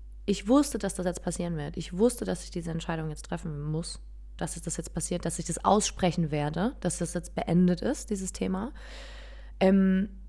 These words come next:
es war so krass, mein, ey, ohne Spaß, mein ganzer Kopf war wie in so einem Schraubstock. Mir wurde, mir wurde voll heiß.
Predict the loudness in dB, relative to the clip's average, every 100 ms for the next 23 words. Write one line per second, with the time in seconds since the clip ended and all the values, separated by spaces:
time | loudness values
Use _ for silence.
0 | -14 -14 -14 -14 -14 -6 -4 -2 -2 -2
1 | -2 0 0 0 -2 -2 -2 -2 -2 4
2 | 6 6 2 2 2 2 0 -4 -10 -14
3 | -8 2 4 4 0 -2 -2 0 0 0
4 | 0 0 -2 -10 -14 -14 0 0 0 -6
5 | -10 -12 -14 0 2 6 6 4 4 2
6 | 2 0 0 0 2 2 2 2 2 2
7 | 0 2 6 6 6 -2 -6 2 4 4
8 | 2 2 4 2 0 -2